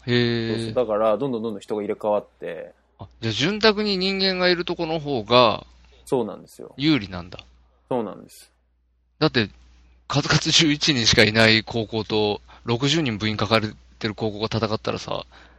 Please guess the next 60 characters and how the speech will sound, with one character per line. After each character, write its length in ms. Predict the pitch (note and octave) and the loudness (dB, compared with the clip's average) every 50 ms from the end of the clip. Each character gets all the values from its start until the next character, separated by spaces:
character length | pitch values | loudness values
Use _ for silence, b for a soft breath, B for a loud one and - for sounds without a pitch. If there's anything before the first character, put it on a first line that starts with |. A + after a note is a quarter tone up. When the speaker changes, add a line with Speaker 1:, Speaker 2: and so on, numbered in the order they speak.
| b b | b b
Speaker 2:
も 140 | - C#3+ C#3 | -6 -6 -6
う 20 | |
そ 140 | A#2+ - C#3 | -4 0 2
れ 80 | D3 C#3+ | 4 4
だ 120 | D3+ D3 | 4 2
け 80 | C#3+ D3 | 2 0
で 120 | A2+ G2 - | -2 -4 -6
違 60 | A2 | -8
い 40 | G#2 | -8
ま 180 | G2 F#2+ F#2+ - | -8 -8 -12 -16
す 80 | - | -20
よ 60 | - | -20
ね。 40 | - - | -14 -12
Speaker 1:
疲 200 | - - - G#3 | -6 2 6 6
れ 100 | F#3+ E3 | 6 6
ち 120 | - - A#2 | 4 0 -2
ゃ 40 | F#2+ | -2
う 40 | |
わ 40 | F#2+ F#2+ | -2 -6
け 60 | G2 | -8
で 40 | G2 | -8
し 80 | G2+ | -6
ょ？ 80 | G#2+ A2 | -6 -6
言 160 | A#2 - G#2+ | -6 -8 -10
っ 40 | G2+ | -6
た 160 | - - A2 | -4 -4 -4
っ 20 | |
て。 200 | - - - G#2 | -4 -4 -6 -2
Speaker 2:
疲 100 | F3 F#3+ F#3+ | 2 4 4
れ 100 | E3+ C3 | 4 4
ち 80 | - | 2
ゃ 60 | G2+ F2 | -6 -8
い 20 | |
ま 140 | F2 F2 - | -8 -14 -16
す 100 | - F#2 | -16 -12
ね、 60 | G2 | -6
出 120 | G#2 G#2+ | -6 -6
ず 120 | G#2 G2+ G2+ | -6 -6 -12
っ 20 | |
ぱ 160 | - _ A2 | -8 _ -6
り 80 | G2 F#2+ | -4 -4
だ 80 | F#2+ F#2+ | -8 -10
と 100 | - - | -12 -18
ね。 100 | - - - | -20 -16 -14
Speaker 1:
く 60 | - | -16
っ 40 | - | -2
た 100 | - E3 | 0 0
く 60 | E3 | 4
た 80 | D3+ E3 | 4 2
に 80 | D#3+ E3 | 2 2
な 60 | D#3+ | -2
っ 20 | |
て 80 | C#3+ B2+ | -2 -4
く 80 | G#2+ | -4
る 80 | G2+ G2+ | -6 -6
わ 40 | G2 | -8
け 60 | G2+ | -8
で 60 | F#2+ | -10
し 80 | F#2 G2+ | -10 -10
ょ？ 180 | F#2+ F#2+ F2+ | -10 -10 -10